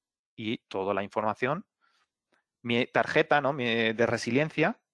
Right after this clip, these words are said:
en qué puntos estoy bien, en qué puntos estoy muy mal, saber dónde dedicar mi inversión, dónde adquirir nuevas soluciones de, de seguridad, vulnerabilidades, el detalle,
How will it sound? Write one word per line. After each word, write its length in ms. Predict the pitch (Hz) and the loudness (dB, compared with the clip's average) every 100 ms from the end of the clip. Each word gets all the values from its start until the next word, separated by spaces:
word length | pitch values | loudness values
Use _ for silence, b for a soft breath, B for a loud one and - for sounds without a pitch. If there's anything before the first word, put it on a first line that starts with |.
| - | -16
en 140 | 110 | -6
qué 120 | 120 | -2
puntos 300 | 123 135 135 | 0 2 2
estoy 260 | 123 - 123 | 0 2 4
bien, 260 | 123 147 131 | 4 2 0
en 100 | 113 | -2
qué 100 | 110 | -2
puntos 280 | 117 110 | -2 -4
estoy 200 | 101 107 | -4 -4
muy 200 | 104 107 | -4 -4
mal, 320 | 113 151 165 - _ _ _ _ _ _ _ _ - | 2 2 2 -2 _ _ _ _ _ _ _ _ -4
saber 300 | 101 107 110 | 0 0 0
dónde 300 | 110 110 107 | -2 0 2
dedicar 340 | 104 104 107 | 0 0 -2
mi 80 | 107 | -2
inversión, 460 | 104 101 - 151 139 | -2 -2 2 0 0
dónde 220 | 107 104 | 0 -2
adquirir 360 | - 113 107 | 0 -2 -2
nuevas 240 | 104 107 101 | 0 0 0
soluciones 480 | 101 95 113 107 101 | -2 -4 -4 -4 -2
de, 340 | 104 104 104 | 0 0 0
de 140 | 101 | -2
seguridad, 560 | 104 104 113 139 160 170 _ _ b b b b b _ _ _ _ | -4 -2 0 2 2 0 _ _ b b b b b _ _ _ _
vulnerabilidades, 640 | 113 104 95 98 110 117 117 | -2 0 2 2 4 2 2
el 120 | 104 | -2
detalle, 480 | 101 143 156 180 | 2 2 2 -2